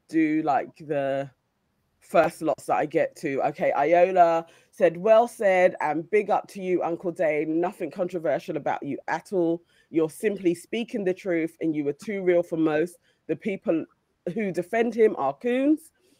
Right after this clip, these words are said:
Uh, Neodate says, "Dane's right. A lot of these folks aren't ready, and dare I say it, don't have the intellectual nuance to have that convo."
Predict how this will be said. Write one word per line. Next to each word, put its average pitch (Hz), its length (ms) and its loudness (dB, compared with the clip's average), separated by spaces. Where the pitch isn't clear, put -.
Uh, 143 260 6
Neodate 185 720 2
says, 170 540 2
"Dane's 170 360 2
right. 175 340 0
A 165 80 0
lot 175 160 2
of 170 100 -6
these 170 220 -6
folks - 360 -4
aren't 131 220 -4
ready, 165 460 0
and 151 180 -2
dare 165 280 4
I 151 100 2
say 160 300 -2
it, 131 160 -2
don't 156 240 -4
have 156 240 -8
the 151 140 -6
intellectual 156 600 -6
nuance 175 500 2
to 165 80 -12
have 143 240 -6
that 123 200 -6
convo." 147 560 0